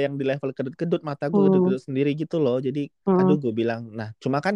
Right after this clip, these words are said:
Speaker 1: kita kadang-kadang ya itu tadi sih, gue setuju sama Nisung ya. Kadang-kadang udah kita berada di level yang udah yang ada lowest point. Jadi udah yang kayak, aduh, kok gue sampai segininya banget ya, ngejar apa sih yang gue kejar gitu loh. Padahal kayak,
Speaker 2: Hmm,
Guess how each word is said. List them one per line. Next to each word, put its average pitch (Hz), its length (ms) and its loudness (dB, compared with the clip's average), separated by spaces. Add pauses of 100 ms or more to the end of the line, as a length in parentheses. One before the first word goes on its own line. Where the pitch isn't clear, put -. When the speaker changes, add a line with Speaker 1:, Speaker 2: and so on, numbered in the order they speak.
Speaker 1:
kita 190 160 0
kadang-kadang 147 480 2
ya 123 240 4
itu 131 160 -4
tadi 175 160 2
sih, 156 220 0
gue 151 100 4
setuju 127 320 0
sama 107 80 -8
Nisung 113 320 -10
ya. - 80 -10
Kadang-kadang 117 320 -4
udah 123 220 4
kita 117 180 0
berada 107 320 0
di 104 220 -4
level 104 640 -2
yang 107 160 0
udah 104 240 0
yang 101 100 -6 (720)
ada 120 240 2
lowest 107 360 -4 (400)
point. 131 600 2 (380)
Jadi 156 320 -6 (420)
udah 123 300 2
yang 123 240 0 (480)
kayak, 135 220 -6 (480)
aduh, 147 260 -2
kok - 180 -4 (100)
gue 170 140 -2
sampai 143 300 -6
segininya 117 560 0
banget 117 280 -2
ya, 147 180 0
ngejar 110 340 -2
apa 139 240 -2
sih 185 120 0
yang 175 100 2
gue - 140 4
kejar 143 280 4 (120)
gitu 117 200 -2
loh. 104 80 -4
Padahal 147 260 2
kayak, 190 160 6
Speaker 2:
Hmm, 175 140 4